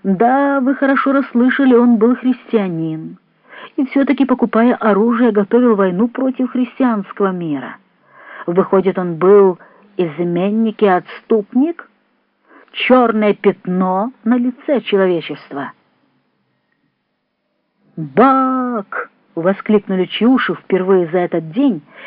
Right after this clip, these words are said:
ибо были вконец обескуражены стремительным развитием событий,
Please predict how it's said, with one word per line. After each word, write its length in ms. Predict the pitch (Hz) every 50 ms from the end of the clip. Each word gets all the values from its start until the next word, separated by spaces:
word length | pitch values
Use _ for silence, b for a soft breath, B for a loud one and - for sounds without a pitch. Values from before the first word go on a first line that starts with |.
| B B B
ибо 180 | B 214 190 196
были 240 | 175 190 208 202 196
вконец 440 | - - - - 247 254 285 277 269
обескуражены 920 | - 254 226 254 247 - - - 247 262 277 262 254 226 202 208 208 190 185 - -
стремительным 640 | - 214 240 240 254 254 240 - 233 226 226 214 - B B B B
развитием 640 | - 190 226 202 170 175 233 220 - 226 214 208 196 - -
событий, 540 | - 190 185 233 262 277 269 - 294 285 285